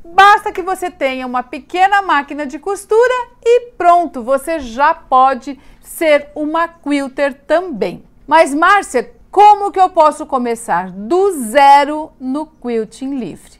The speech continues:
Vamos lá? Bom, essa série de aulas do Desvendando os Segredos do Quilting Livre, eu tenho o propósito e o objetivo de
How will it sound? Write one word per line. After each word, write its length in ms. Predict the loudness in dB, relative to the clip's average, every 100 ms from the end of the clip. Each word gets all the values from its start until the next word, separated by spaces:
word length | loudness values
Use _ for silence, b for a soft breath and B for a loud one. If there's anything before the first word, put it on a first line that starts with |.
| _ _ _
Vamos 360 | -2 -2 0 2
lá? 320 | 4 4 -2 -16 -18 B B B B B 2
Bom, 320 | 2 0 -4
essa 300 | 0 2 2
série 360 | 0 0 0 0
de 360 | -8 -8 -10 _ 0
aulas 480 | 0 0 -6 -8
do 220 | -10 -10 -10
Desvendando 1040 | -10 -10 -8 -8 -8 -4 -4 -4 -8 -12
os 120 | -14 -10
Segredos 640 | -8 -6 -4 -4 -6 -12
do 100 | -14
Quilting 380 | _ -12 -10 -10
Livre, 480 | -8 -8 -10 -12 b b b
eu 140 | -6 -6
tenho 380 | -4 -6 -6 -6
o 160 | -8
propósito 1120 | -6 0 0 0 0 2 4 2 -2 -12 -8
e 100 | -6
o 80 | -2
objetivo 720 | -4 -4 -8 -8 -8 -10 -8 -10
de 320 | -10 -10